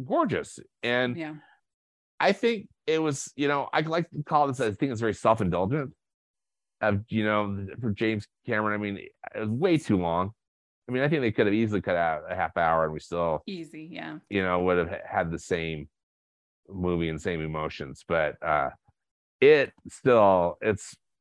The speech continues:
Speaker 1: it's terrific film. And I'm with you. I think it's a really int-, really good family movie. I liked,
Speaker 2: Mm-hmm.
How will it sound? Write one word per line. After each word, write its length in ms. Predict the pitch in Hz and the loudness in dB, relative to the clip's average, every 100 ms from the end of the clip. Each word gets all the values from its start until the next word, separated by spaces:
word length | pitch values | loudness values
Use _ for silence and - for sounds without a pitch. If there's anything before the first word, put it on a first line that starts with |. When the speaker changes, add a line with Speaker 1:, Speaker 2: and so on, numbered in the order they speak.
| _ _ _ _ _ | _ _ _ _ _
Speaker 1:
it's 160 | 110 104 | -6 -4
terrific 260 | - 120 113 | 0 2 4
film. 160 | 131 | 4
And 100 | 208 | 6
I'm 80 | 254 | 6
with 180 | 285 - | 6 6
you. 100 | 127 | 4
I 160 | 117 | 4
think 220 | 196 277 262 | 0 2 0
it's 140 | - | 0
a 40 | |
really 240 | 214 226 214 | 0 2 0
int-, 140 | 214 - | -4 -8
really 380 | 175 190 208 | -2 0 2
good 160 | 208 208 | 2 0
family 340 | - 208 262 | 0 -2 0
movie. 380 | 196 92 80 80 | 2 2 4 2
I 120 | 90 | 2
liked, 360 | 147 170 220 220 | 0 0 -2 -2
Speaker 2:
Mm-hmm. 120 | 185 | -10